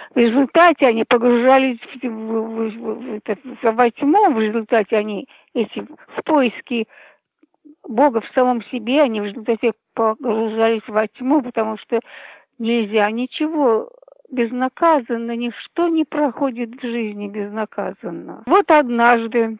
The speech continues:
мы поехали, да, мы поехали в Петербург. В каком году-то, Господи? Или в начале нулевых, или в конце девяностых. Вот. Ну и, конечно, там были и у Додина, там, ну, интересных,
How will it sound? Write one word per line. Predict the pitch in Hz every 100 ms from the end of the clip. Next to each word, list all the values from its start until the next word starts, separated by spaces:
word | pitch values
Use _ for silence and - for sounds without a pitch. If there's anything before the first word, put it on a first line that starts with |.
| 240
мы | 311 262 269 349
поехали, | 320 330 330 - 269
да, | 247 233
мы | 269
поехали | - 311 277 269
в |
Петербург. | - 277 - 285 269 240 190
В |
каком | - 214 - 269 247
году-то, | 240 262 247 240 190 - 196
Господи? | 190 185 _ - 233
Или | 226 233
в |
начале | 233 233 - 302 277 240 -
нулевых, | - 302 240 233 233 226 240 -
или | 214 214 247
в | 226
конце | - 214 - 277
девяностых. | 247 240 233 233 - - 214 - - - - _ _
Вот. | - 226 302 254 214
Ну | 330
и, | 381
конечно, | 302 285 294 285 - 247 220
там | 226 214 208 208
были | 208 208
и | 247
у | 320
Додина, | 254 202 247 262 240 233 220
там, | 214 226 233
ну, | 330
интересных, | 285 214 226 214 202 - 196